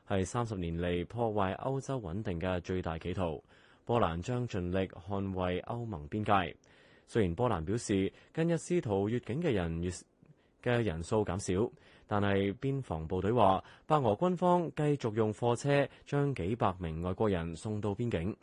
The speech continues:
當中大約十人喺寒冷天氣下死亡。保加利亞總統選舉第二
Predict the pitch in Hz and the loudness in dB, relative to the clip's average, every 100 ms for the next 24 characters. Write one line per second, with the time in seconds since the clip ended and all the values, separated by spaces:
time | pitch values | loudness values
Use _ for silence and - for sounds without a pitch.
0 | - - _ _ - 117 117 120 117 113 | -18 -20 _ _ -2 0 0 0 -2 -2
1 | 92 90 92 - 82 82 82 85 139 - | -2 -2 -4 -6 -4 -4 -4 -4 -4 -4
2 | 90 85 82 90 110 - 139 117 90 85 | -6 -4 -4 -6 -6 -6 -4 -4 -4 -4
3 | 80 85 101 82 67 _ _ _ _ _ | -6 -4 -2 -2 -6 _ _ _ _ _
4 | _ _ _ _ _ _ _ _ _ - | _ _ _ _ _ _ _ _ _ -20
5 | _ _ _ _ _ _ _ _ _ _ | _ _ _ _ _ _ _ _ _ _
6 | 160 202 196 110 113 110 107 135 110 120 | 0 4 4 4 4 2 -2 -2 -4 -6
7 | 101 110 98 104 104 | -6 -4 -2 -2 -2